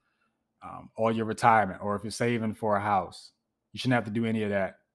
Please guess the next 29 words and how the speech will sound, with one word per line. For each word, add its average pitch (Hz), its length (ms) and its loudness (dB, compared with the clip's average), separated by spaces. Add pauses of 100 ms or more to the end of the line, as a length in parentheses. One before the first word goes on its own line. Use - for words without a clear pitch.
(1040)
Um, 87 400 -12
you 101 80 -12
should, - 180 -8
your 107 160 -2
rent 120 200 2
should 120 140 -2
not 110 240 4
be 113 60 -2
cutting 120 280 2
into 113 480 0
your, 92 520 -6 (540)
your 113 180 -2
entire, 107 720 2 (440)
your 104 140 -4
entire 104 300 4
pie. 107 400 4
It 98 80 -6
should 123 140 0
not 117 160 4
be 123 500 -4
having 113 280 -2
a 104 40 -4
deep 98 220 -6
slice. 90 360 -4
You 107 80 -4
don't 110 200 0
want 113 160 2
a, 104 160 0 (440)
uh, 90 160 -18